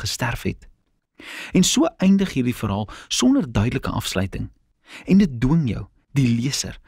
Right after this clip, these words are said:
om te stoei met hierdie baie vreemde en skandalige aanspraak oor Jesus.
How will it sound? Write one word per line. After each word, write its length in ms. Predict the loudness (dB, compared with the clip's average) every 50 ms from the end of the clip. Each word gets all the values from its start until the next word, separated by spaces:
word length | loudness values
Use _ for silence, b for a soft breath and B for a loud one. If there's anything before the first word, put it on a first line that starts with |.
| B B B B B
om 160 | 2 2 4
te 80 | 4
stoei 400 | 0 0 0 -2 0 0 2 2 4
met 180 | 2 0 -2
hierdie 320 | -4 -6 -8 -4 -4 -6 -6 -4 -4
baie 280 | -2 0 2 2 2
vreemde 540 | 0 -2 -8 -4 0 2 2 4 4 2 0 B B B B B B B
en 160 | 2 4 4 4
skandalige 880 | 2 0 0 0 0 0 0 -2 -2 -2 0 0 0 0 0 -2 -6 -4
aanspraak 500 | -2 0 0 0 -2 -4 -4 -6 -4 -2
oor 120 | -4 -2
Jesus. 480 | 0 -2 -2 -4 -6 -8 -8 -10 -12 -14